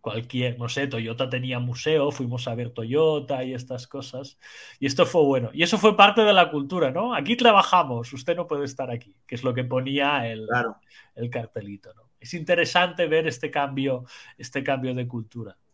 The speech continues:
Speaker 2: Ah, y
Speaker 1: Sí.
Speaker 2: te digo dos cosas como para que, para que lo tengamos como, ojo, lo, lo que decimos acá son opiniones personales y no tienen que estar de acuerdo con uno en lo absoluto, pero es que tú lo ves, Guilherme, vamos a hablar, por ejemplo, de, de formas de trabajo.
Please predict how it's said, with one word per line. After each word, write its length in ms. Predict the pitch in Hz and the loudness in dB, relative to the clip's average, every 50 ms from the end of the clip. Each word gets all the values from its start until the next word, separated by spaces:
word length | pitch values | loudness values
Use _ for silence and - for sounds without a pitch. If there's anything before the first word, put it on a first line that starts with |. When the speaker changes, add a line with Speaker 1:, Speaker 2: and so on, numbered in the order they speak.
| _ - | _ -10
Speaker 2:
Ah, 140 | 170 180 - - | -10 -8 -4 -4
y 80 | 151 | -2
Speaker 1:
Sí. 60 | 135 | 0
Speaker 2:
te 100 | 156 143 | 2 2
digo 200 | 143 147 165 202 | 2 2 0 0
dos 160 | 214 214 - - | 0 -2 -4 -2
cosas 380 | - 196 185 - - 226 220 | -2 0 0 2 2 2 2
como 280 | 226 220 196 180 160 139 | 2 0 0 0 0 0
para 260 | 151 151 147 139 131 | 0 2 2 0 0
que, 260 | - 131 123 120 117 | -2 -2 0 0 -2
para 280 | - 135 131 131 123 - | -2 -2 -2 -2 -2 -2
que 120 | - 127 | -2 -2
lo 140 | 131 127 123 | -2 -2 -4
tengamos 440 | - 127 123 127 123 127 139 151 - | -4 -6 -6 -4 -4 -4 -4 -6 -4
como, 340 | - 180 170 - 147 131 123 | -4 -4 -2 -2 -2 -2 0
ojo, 280 | 143 156 147 127 110 | 2 2 2 2 0
lo, 160 | 107 113 - - | 0 -2 -4 -6
lo 200 | - 113 113 110 | -8 -8 -8 -6
que 320 | - 113 107 107 104 - - | -6 -6 -6 -6 -6 -8 -8
decimos 380 | - - - - 120 143 156 156 | -10 -10 -8 -8 -6 -4 -4 -2
acá 180 | 143 156 147 | -2 -2 -4
son 200 | 139 - 143 143 | -4 -4 -6 -6
opiniones 380 | 147 147 151 131 135 135 139 135 | -4 -4 -4 -2 -2 -2 -2 -2
personales 560 | - 147 135 - 123 117 139 170 208 196 139 | -4 -6 -4 -4 -2 -2 0 0 0 -2 -2
y 40 | 110 | -4
no 120 | 110 104 | -6 -6
tienen 200 | - 123 135 139 | -6 -6 -6 -4
que 40 | 135 | -6
estar 160 | 123 - 120 | -6 -4 -4
de 100 | 117 123 | -4 -4
acuerdo 300 | 117 127 127 127 131 123 | -2 0 0 0 0 0
con 160 | 123 110 104 | -2 -4 -6
uno 140 | 110 110 127 | -6 -6 -4
en 60 | 135 | -4
lo 60 | 139 131 | -4 -4
absoluto, 460 | - - - 107 135 143 131 117 113 | -4 -6 -6 -4 -4 -2 -2 -2 -4
pero 240 | - 113 104 104 - _ _ _ - - - | -2 -4 -4 -6 -8 _ _ _ -20 -12 -6
es 140 | - 131 - | -6 2 4
que 100 | 220 202 | 4 6
tú 140 | - 214 202 | 6 6 6
lo 140 | 202 202 | 6 4
ves, 360 | 185 190 190 190 180 - - - | 4 2 2 2 0 -2 -6 -8
Guilherme, 440 | 139 175 180 175 170 180 175 156 156 | -4 -2 0 2 2 0 0 0 2
vamos 220 | 160 175 196 190 | 2 2 4 4
a 60 | 190 | 4
hablar, 220 | 165 160 160 160 160 | 6 6 4 4 4
por 140 | 180 165 156 | 2 0 2
ejemplo, 460 | 143 151 143 135 135 156 160 160 156 | 2 2 0 0 0 0 0 0 0
de, 240 | 139 135 135 127 131 127 | -2 -2 -4 -4 -4 -2
de 160 | 127 123 117 | -2 -2 -2
formas 380 | - - - 139 156 160 151 156 | -2 -2 -2 0 0 0 0 0
de 120 | 160 131 | -2 -2
trabajo. 520 | - 101 101 110 110 98 - - - - | -2 -2 -2 0 0 0 -2 -4 -8 -18